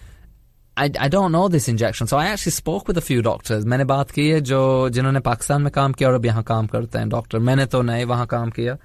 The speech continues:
so मैंने उन कोई डॉक्टर से बात की है। And they've told me what this magic injection is that people are getting in Pakistan. They get either an antibiotic through an injection, like a strong antibiotic,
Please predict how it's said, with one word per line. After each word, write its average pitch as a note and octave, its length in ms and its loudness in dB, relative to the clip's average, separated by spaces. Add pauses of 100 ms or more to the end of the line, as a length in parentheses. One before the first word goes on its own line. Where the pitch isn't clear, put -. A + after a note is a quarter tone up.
(380)
so C3 220 2
मैंने C3+ 280 2
उन C3+ 380 0 (160)
कोई C3 160 2
डॉक्टर B2+ 420 2
से C3+ 140 -4
बात A#2 300 0
की A#2 180 0
है। A2+ 160 -4 (440)
And B2+ 100 2
they've B2 80 0
told F3 240 2
me F3+ 60 2
what D3 180 2
this B2 120 -2
magic A#2 340 0
injection A2 440 -2
is A2 100 -4
that - 140 -6
people A2+ 300 0
are A2+ 60 -2
getting G#2 260 -4
in G#2+ 80 -4
Pakistan. A2+ 560 -6 (2000)
They B2 140 2
get D3 200 2
either D3+ 580 2 (260)
an B2 100 0
antibiotic A2+ 760 0 (500)
through B2+ 180 0
an A#2 80 2
injection, A#2 600 -2 (120)
like - 180 -8
a B2+ 40 -2
strong C3 340 0
antibiotic, A#2 680 -4